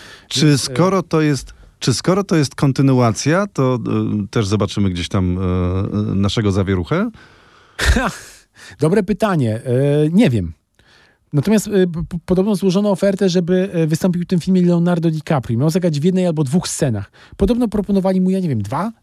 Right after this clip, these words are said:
Speaker 2: trzy miliony dolarów za jeden dzień zdjęciowy. I wyobrażają sobie państwo, że on odmówił.
Speaker 1: Niemożliwe.
Speaker 2: Tak, i tak pożyje. No.
Speaker 1: <laughs>
Speaker 2: No stwierdził, że nie. No bo
Speaker 1: Może jakby
Speaker 2: bo
Speaker 1: dychę rzucili.
Speaker 2: No bo jest Leonardo DiCaprio, no, i
Speaker 1: Tak.
Speaker 2: może sobie coś na,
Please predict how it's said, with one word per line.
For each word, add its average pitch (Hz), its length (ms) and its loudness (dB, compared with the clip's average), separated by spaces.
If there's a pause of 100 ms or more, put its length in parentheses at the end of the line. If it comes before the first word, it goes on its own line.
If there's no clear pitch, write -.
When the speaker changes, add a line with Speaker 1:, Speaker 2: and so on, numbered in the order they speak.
Speaker 2:
trzy - 260 -2
miliony 208 300 2
dolarów 170 380 0
za 160 100 2
jeden 190 320 2
dzień 185 160 2
zdjęciowy. 160 600 0 (180)
I 180 100 2
wyobrażają 175 400 0
sobie 226 160 -2
państwo, 196 280 -2
że 208 100 0
on 220 80 2
odmówił. 190 440 0 (880)
Speaker 1:
Niemożliwe. 85 420 0
Speaker 2:
Tak, 80 40 -2
i 73 40 -8
tak 76 60 -4
pożyje. 113 420 -2 (680)
No. 147 240 -2 (280)
Speaker 1:
<laughs> - 400 -6
Speaker 2:
No 277 60 -8
stwierdził, 269 320 -2
że 220 120 2
nie. 101 340 -2 (440)
No 247 60 2
bo 339 160 -2 (120)
Speaker 1:
Może 160 260 2
jakby 165 220 4
Speaker 2:
bo 127 60 0
Speaker 1:
dychę 156 280 2
rzucili. 110 440 0 (640)
Speaker 2:
No 214 60 0
bo 226 60 4
jest 233 100 2
Leonardo 233 380 2
DiCaprio, 185 560 -4
no, 98 280 -4
i 139 120 -4
Speaker 1:
Tak. 90 200 0
Speaker 2:
może 143 240 -4
sobie 135 240 -2
coś 123 180 -6
na, 139 80 -2